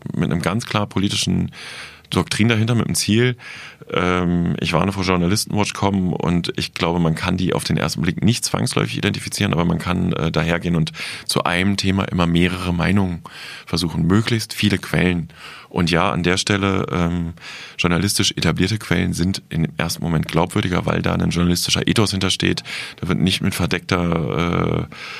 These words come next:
äh, Redaktion gearbeitet, äh, die es im Zweifel gar nicht gibt. Da wird nicht ein wirtschaftliches, falsches Ziel verfolgt.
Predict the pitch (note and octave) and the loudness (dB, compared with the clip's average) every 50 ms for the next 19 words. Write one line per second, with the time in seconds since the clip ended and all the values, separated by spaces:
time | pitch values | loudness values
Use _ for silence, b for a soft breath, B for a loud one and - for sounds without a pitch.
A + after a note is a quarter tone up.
0 | B B B B - - - - F2+ F2+ F2 D#2+ D#2+ - - F#2+ G2 G2+ F2 - | B B B B -6 -4 -2 0 0 0 -2 -2 -2 0 2 2 2 4 2 2
1 | - E2 F2 F2+ F2 E2+ E2 F2 E2 E2 - - - - E2+ E2 - F2 E2 - | 2 2 4 4 2 2 2 0 -2 -2 -2 -4 -2 -2 -2 0 0 0 0 2
2 | D#2+ E2 D#2+ - - E2 E2+ F#2 E2+ E2+ E2 E2 D#2+ - - - - - E2 E2 | 2 0 0 0 0 0 0 0 0 0 0 0 -2 -2 -4 -4 -2 -2 -2 -2
3 | D#2+ D#2 - E2 F#2 - - - - D#2 F2 E2+ F#2 E2+ - D2 E2+ E2+ - - | -2 -2 -2 -2 -2 -2 -2 -2 -2 0 0 0 0 -2 -2 -2 -2 -2 -4 -2
4 | - F2 E2+ - F2+ E2+ - - - F#2+ F#2+ - F2+ - - E2+ E2 E2 D#2+ D#2+ | 0 0 0 0 0 -2 -2 0 0 0 0 0 -2 0 0 0 2 0 0 -2
5 | - | -8